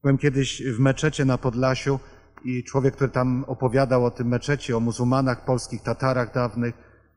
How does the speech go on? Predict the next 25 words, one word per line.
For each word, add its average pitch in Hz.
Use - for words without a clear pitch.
to 143
coś 165
wspomniał, 170
że 151
oni 156
nie 208
są 196
w -
stanie 190
zrozumieć, 170
że 185
Bóg 160
jest 156
miłością, 165
ponieważ, 160
y, 156
nie 156
przyjmują, 151
y, 123
trzech -
osób 135
w 104
Bogu. 110
Jak 135
się 143